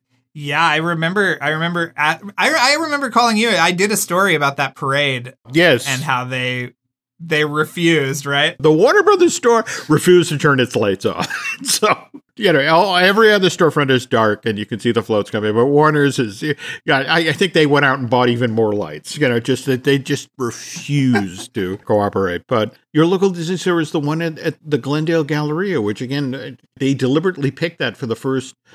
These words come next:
Speaker 2: location 'cause it was, like, catty corner from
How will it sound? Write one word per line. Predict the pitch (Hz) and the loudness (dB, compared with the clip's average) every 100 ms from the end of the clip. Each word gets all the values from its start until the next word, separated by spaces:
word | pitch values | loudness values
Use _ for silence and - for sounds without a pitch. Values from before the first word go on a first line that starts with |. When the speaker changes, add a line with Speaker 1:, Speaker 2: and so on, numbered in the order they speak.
| _ _ _ - | _ _ _ 0
Speaker 2:
location | 143 139 208 285 - 117 | 2 2 -2 -2 -2 -6
'cause | 104 135 | -4 -4
it | 139 | -2
was, | 131 135 | -4 -4
like, | 104 | -6
catty | - 135 165 165 | -6 -6 -4 -4
corner | - 151 147 | -4 -4 -4
from | 143 135 117 | -4 -6 -6